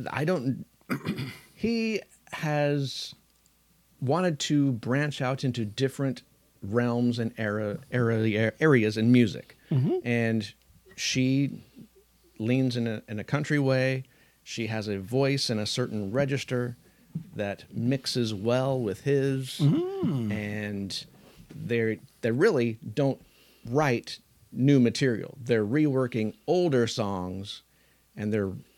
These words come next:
Speaker 1: rearranging them. I think they get with T-Bone Burnett is, like, the producer, and he, he gives it a new arrangement. They put it, their own little twist on it.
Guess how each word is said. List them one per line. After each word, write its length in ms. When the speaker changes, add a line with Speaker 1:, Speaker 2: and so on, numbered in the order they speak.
Speaker 1:
rearranging 1080
them. 380
I 80
think 180
they 80
get 160
with 140
T-Bone 480
Burnett 560
is, 180
like, 180
the 100
producer, 720
and 180
he, 520
he 200
gives 220
it 80
a 60
new 180
arrangement. 760
They 100
put 180
it, 160
their 200
own 140
little 220
twist 400
on 200
it. 120